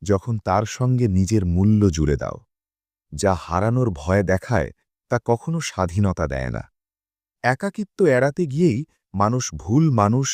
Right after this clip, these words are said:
আর ভুল স্বপ্ন আঁকড়ে ধরে। থামা মানে ত্যাগ নয়, সচেতন হওয়া।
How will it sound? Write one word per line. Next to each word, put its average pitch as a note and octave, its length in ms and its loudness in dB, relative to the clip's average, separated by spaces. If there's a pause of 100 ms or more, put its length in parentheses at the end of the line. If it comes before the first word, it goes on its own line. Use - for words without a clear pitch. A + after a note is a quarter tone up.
(360)
আর G2 160 2
ভুল A2+ 360 -4
স্বপ্ন B2 440 -4 (160)
আঁকড়ে F#2+ 340 0
ধরে। C#2+ 260 -6 (840)
থামা F#2 320 0
মানে B2+ 240 0
ত্যাগ G2 380 0
নয়, F2 320 0 (420)
সচেতন - 640 0
হওয়া। B1 280 -6